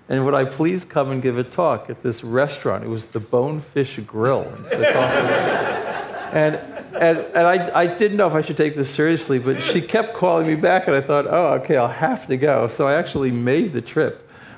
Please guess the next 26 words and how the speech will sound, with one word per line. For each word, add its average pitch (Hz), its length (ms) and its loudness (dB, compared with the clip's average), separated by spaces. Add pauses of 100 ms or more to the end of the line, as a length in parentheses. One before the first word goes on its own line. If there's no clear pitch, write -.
one 120 440 -2
Saturday 123 500 0
morning, 120 360 0
and 113 80 0
I 110 60 0
got 123 280 -2
to 127 60 -2
the 117 140 -2
Bonefish 123 840 -2 (120)
Grill 104 480 -2
about 104 360 -8
twelve 113 260 -4
o'clock. 117 480 -6 (560)
And 143 120 0
they 175 100 4
had 170 160 2
the, 139 180 0
you 147 60 0
know, 123 120 2
Sarah 143 340 2
McLachlan 135 720 0
singing 135 400 -4
in 131 120 -2
the 127 100 -2
background, 127 880 0
and, 107 160 -2